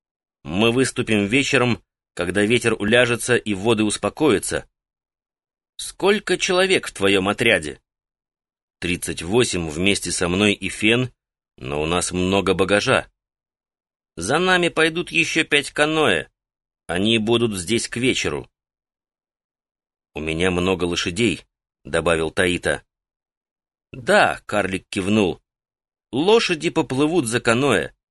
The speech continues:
Я привез пузыри из звериных шкур, они будут их поддерживать». В коротких африканских сумерках,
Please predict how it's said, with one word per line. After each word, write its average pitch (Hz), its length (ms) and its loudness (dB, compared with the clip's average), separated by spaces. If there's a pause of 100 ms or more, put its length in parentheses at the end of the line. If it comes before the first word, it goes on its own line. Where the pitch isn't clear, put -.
(460)
Я 95 320 2
привез 151 500 -2
пузыри 143 500 -2
из 135 200 -2
звериных 135 560 0
шкур, - 420 -2 (560)
они 165 320 2
будут 170 440 0
их - 180 -2
поддерживать». 104 920 0 (1300)
В - 120 -18
коротких 147 560 2
африканских 110 680 0
сумерках, 147 640 -2